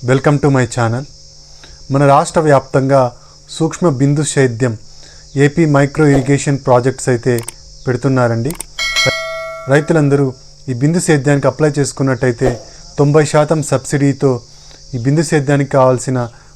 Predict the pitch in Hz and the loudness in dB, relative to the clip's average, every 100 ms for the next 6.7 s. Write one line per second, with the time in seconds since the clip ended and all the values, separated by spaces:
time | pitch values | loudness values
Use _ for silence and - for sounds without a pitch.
0 | - 135 - 151 143 135 202 143 139 135 | -10 -6 -2 2 2 2 2 2 2 0
1 | 135 - 123 127 143 131 127 131 120 123 | -4 -2 -4 -2 -2 -4 -4 -4 -4 -2
2 | 131 - 123 117 117 160 - - - - | -2 -2 -4 -4 -6 -10 -14 -20 -20 -18
3 | - 139 143 139 139 139 151 131 131 143 | -4 -2 0 2 2 2 -2 -2 0 0
4 | 143 131 135 131 156 135 127 123 131 131 | 0 0 -2 -2 -4 -2 -4 -4 -4 -2
5 | 131 127 139 123 135 123 139 127 123 131 | -2 -2 -4 -6 -4 -4 -2 -2 2 2
6 | 127 127 123 139 120 123 123 | 2 -2 -4 -4 -2 -4 -6